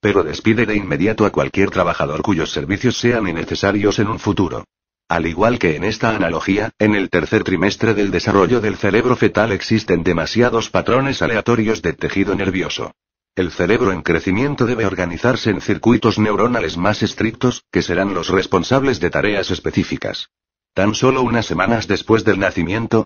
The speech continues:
y bajo el control genético, las neuronas maduras del cerebro del niño comenzarán a competir con las vecinas para formar circuitos neuronales que se encargarán de llevar a cabo funciones específicas.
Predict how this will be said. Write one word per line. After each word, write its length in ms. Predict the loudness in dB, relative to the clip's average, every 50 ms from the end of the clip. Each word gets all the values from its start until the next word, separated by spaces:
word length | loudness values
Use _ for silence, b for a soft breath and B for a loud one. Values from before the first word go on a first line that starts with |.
| _ 0
y 80 | 0
bajo 300 | 2 2 0 0 0 -2
el 100 | -2 0
control 460 | 0 -2 -2 0 2 4 4 4 4
genético, 520 | 0 0 0 0 0 -2 0 0 0 -2 -2 _
las 240 | 0 0 0 2 2
neuronas 520 | 0 0 2 2 0 2 2 2 0 2 2
maduras 440 | 0 2 2 2 0 0 0 -2
del 180 | -2 -4 -4 -2
cerebro 420 | -2 0 2 2 2 2 2 0
del 160 | -2 -2 -4 -4
niño 300 | -6 -4 -2 -2 0 0
comenzarán 520 | 0 0 0 -2 0 0 2 2 2 2 0
a 80 | 0
competir 520 | 0 0 -2 0 -2 -4 0 0 0 0 0
con 180 | -2 -2 -2
las 180 | -2 -4 -2 -2
vecinas 460 | -2 -2 2 2 2 2 2 -2 -2
para 220 | 0 0 0 2 2
formar 320 | 2 2 2 2 0 0
circuitos 560 | 0 -2 -2 2 2 2 4 4 2 2 2
neuronales 580 | 2 0 2 0 0 0 0 2 0 0 -2 0
que 120 | 0 0
se 160 | 2 2 0
encargarán 600 | 0 0 -2 -2 -2 0 2 0 0 0 0 0
de 100 | 0 0
llevar 300 | 0 0 0 2 2 2
a 80 | 2 2
cabo 260 | 2 0 2 2 -2
funciones 520 | -2 -2 -4 -2 2 2 2 2 2 -2 -2
específicas. 800 | -4 -4 -4 0 0 0 0 0 -6 -6 -6 -8 -8 -10 -14